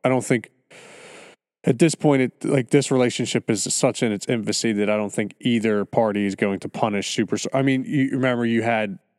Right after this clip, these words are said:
uh, the Good Brothers got in trouble, um, or got A E W in trouble with T N T for all of their, uh, grotesque gestures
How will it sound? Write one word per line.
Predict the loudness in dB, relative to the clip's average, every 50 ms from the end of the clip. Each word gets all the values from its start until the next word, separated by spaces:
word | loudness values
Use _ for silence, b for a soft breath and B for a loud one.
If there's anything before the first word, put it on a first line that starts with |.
| _ _
uh, | -4 -2 0 0 0 -2 -2 -4 -6 -12 _ _ _ _ _ _ _ _ _ _ -2
the | 0
Good | 2 4 4 4 4
Brothers | 2 0 2 0 0 -2 -2 -4 -6 -8 -12 -16 _ _ _ -2
got | -2 -2 -2
in | -4 -4
trouble, | -4 -2 0 0 0 0 -2 -2 -4 -6 -10 _ _ _ _ _ _ -4
um, | -2 -2 -2 -2 -4 -4 -2
or | -2 -2 -2 -4 -6 -10 _ _ _ _ _ _ _ _ _ -4 _
got | 2 2 2 0 -2 -2
A | 0 0
E | 2 2
W | 2 2 2 2 2 0 0
in | -2
trouble | 0 0 0 2 2 2 2
with | 0 0 -2
T | -2 0 0 0 0
N | 0 -2
T | 0 0 2 2 4 2 2 0
for | -2 -2 -2 -2 0
all | 0 0 0 2 2 0
of | 0 0 0 0
their, | 0 0 2 2 0 0 -2 -4 _ _ _ _ _ _ _ _ _ _ _ _ _ _ _ _ _ _ _ -20 -20 -20 _ _ _ -2
uh, | 0 0 2 0 0 0 0 0 -2 -2 -2 -2
grotesque | -2 0 0 0 0 0 -2 -2 -2 -4 -8 -14 -18 -20 -18 -12 -10 -8
gestures | -2 0 0 0 0 -2 -4 -4 -2 -2 -2 -2 -4 -6 -8 -10 -14 -18